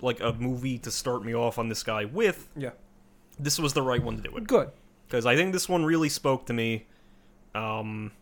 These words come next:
Speaker 1: I, like, I, I, I don't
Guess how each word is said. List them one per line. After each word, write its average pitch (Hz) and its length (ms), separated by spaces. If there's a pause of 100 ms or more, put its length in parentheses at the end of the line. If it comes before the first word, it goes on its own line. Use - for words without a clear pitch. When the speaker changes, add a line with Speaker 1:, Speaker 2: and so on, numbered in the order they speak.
(1300)
Speaker 1:
I, 127 100 (100)
like, 147 160
I, 139 280
I, 160 560 (1900)
I 131 100
don't 349 360